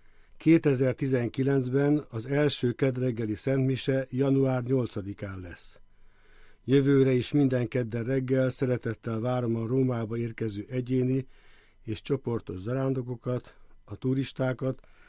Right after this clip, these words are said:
a kedd reggeli magyar szentmisére. A bazilikában az altemplomba vezető lépcsőnél szoktunk gyülekezni,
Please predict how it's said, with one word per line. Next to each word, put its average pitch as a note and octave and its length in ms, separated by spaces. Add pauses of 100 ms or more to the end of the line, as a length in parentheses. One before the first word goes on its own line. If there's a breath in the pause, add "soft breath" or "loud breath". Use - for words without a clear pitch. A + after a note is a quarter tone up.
(140 soft breath)
a - 100
kedd C#3 240
reggeli B2+ 500
magyar A2+ 340
szentmisére. F2 840 (600 soft breath)
A - 120
bazilikában B2+ 1000 (160)
az - 220
altemplomba B2 760
vezető B2 460
lépcsőnél A2+ 600
szoktunk G2+ 460
gyülekezni, C3 680